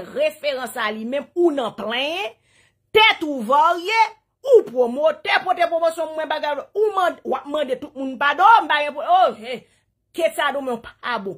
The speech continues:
w ap mande tout moun padon, pri da a, Deniz, paske se konsa Pè Kalanbè te kanmanse mande l. Kon yo fout li deyò nan detè l, y ap mande tout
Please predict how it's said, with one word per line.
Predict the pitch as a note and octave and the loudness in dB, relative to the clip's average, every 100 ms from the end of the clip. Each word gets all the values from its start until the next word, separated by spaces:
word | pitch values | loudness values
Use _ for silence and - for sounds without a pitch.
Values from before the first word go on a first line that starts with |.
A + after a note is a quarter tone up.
| _ | _
w | C#4+ F4 D#4+ D4+ C#4+ C#4+ C4+ C4+ _ - | 2 2 0 -2 -6 -6 -8 -10 _ -14
ap | - A3 | -12 -10
mande | G#3+ | -10
tout | G#3+ - | -10 -12
moun | A3+ G3+ | -10 -10
padon, | F#3 E3+ F3 - _ _ _ _ | -10 -12 -14 -16 _ _ _ _
pri | C#4 D#4 B3+ | -6 -2 2
da | C#4 C4+ | 2 2
a, | |
Deniz, | A#3 C4 D4 C#4+ - | 0 -2 -2 -8 -6
paske | C4 D4 | -6 -6
se | - D4+ D4 | -6 -6 -4
konsa | D4+ - C#4+ D4 | -8 -4 -4 -2
Pè | C4+ | -2
Kalanbè | C4+ C4 B3+ A#3 | -2 0 -2 -4
te | A#3 | -4
kanmanse | A#3+ A#3+ C#4 | -6 -4 -2
mande | B3+ A#3 B3 | -2 -2 -4
l. | C4+ - _ - | -6 -10 _ -2
Kon | F4+ F#4+ F4+ B3+ | 2 4 2 2
yo | D4+ E4 | 2 2
fout | - D4+ C#4+ | 0 -14 -12
li | B3+ | -4
deyò | C#4+ C4 | -2 -2
nan | C4 C4 | -4 -6
detè | C4+ D4 | -6 -4
l, | A#3 | -2
y | |
ap | G#3 | -4
mande | A3+ B3 B3+ | -4 -4 -4
tout | C#4 | -6